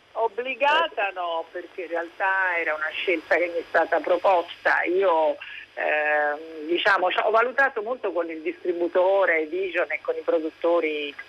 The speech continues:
di Lumière, e ci è parso che, mm,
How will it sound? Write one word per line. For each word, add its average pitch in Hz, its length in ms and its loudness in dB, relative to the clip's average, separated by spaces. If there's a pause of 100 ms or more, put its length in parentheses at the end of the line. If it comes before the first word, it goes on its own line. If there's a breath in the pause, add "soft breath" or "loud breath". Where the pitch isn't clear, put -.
(140)
di 151 140 -4
Lumière, 170 680 4 (420 loud breath)
e 175 200 -2
ci - 80 -4
è 190 80 2
parso 240 540 0
che, 214 500 2
mm, 196 300 -12